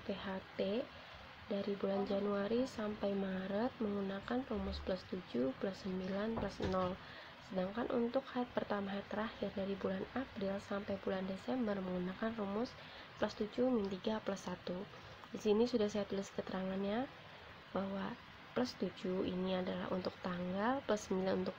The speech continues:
bulan, dan plus nol untuk tahun. Begitu juga yang di bawahnya, plus tujuh untuk tanggal, min tiga untuk bulan, plus satu untuk tahun. Agar lebih paham, langsung saja ke contoh kasusnya.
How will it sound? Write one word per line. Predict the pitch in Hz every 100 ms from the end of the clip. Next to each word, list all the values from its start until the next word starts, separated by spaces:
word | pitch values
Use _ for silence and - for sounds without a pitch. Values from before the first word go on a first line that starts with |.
| 180
bulan, | 180 185 196 254 220
dan | 190
plus | 196 196
nol | 214 226 220
untuk | 220 -
tahun. | 185 180 180 180 180 - - - -
Begitu | - - 190 180 180
juga | - 202 208 247 - - - - - -
yang | 196
di | 190
bawahnya, | 185 185 185 180 190 180
plus | - 185 -
tujuh | 185 190
untuk | 185 - -
tanggal, | 185 185 190 277
min | 302 233 202 202
tiga | 180 196 202
untuk | 190 180 -
bulan, | 175 180 202 269 - - - - -
plus | 202
satu | 208 196 233 233
untuk | 208 - -
tahun. | 185 185 175 180 - - - - -
Agar | 196 190 190
lebih | 185 185
paham, | - 175 - - 269 262
langsung | 196 196
saja | 190 185 226
ke | - 208
contoh | - 185 180 - 202 220 - - -
kasusnya. | 180 180 170 175